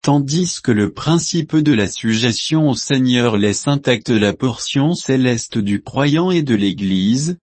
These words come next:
il fournit le seul moyen de tenir en bride les nombreuses opérations de la volonté propre qui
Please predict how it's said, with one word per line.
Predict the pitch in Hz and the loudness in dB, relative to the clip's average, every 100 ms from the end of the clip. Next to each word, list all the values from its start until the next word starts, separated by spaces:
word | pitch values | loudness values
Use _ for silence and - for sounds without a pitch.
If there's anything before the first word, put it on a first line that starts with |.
| _ | _
il | 123 117 | 0 0
fournit | - 151 139 139 139 | -2 0 2 4 4
le | 131 104 | 2 -2
seul | - 151 156 | -2 0 2
moyen | 143 143 135 156 170 | 2 2 2 0 0
de | 123 | -2
tenir | 101 113 104 113 127 | 0 0 2 2 0
en | 139 131 | 0 -2
bride | 113 110 143 147 | -2 0 0 0
les | 123 104 | 0 2
nombreuses | 98 127 151 117 123 117 127 147 131 | 2 2 0 0 -2 0 -2 0 -2
opérations | 131 147 127 127 120 - 131 160 | -2 -2 0 -2 -2 -2 -2 0
de | 165 | 0
la | 113 113 | 0 0
volonté | 117 175 180 131 - 165 | 0 0 0 -2 0 -2
propre | - - 156 151 139 | -2 0 0 0 -4
qui | 123 - 101 | -4 -6 -4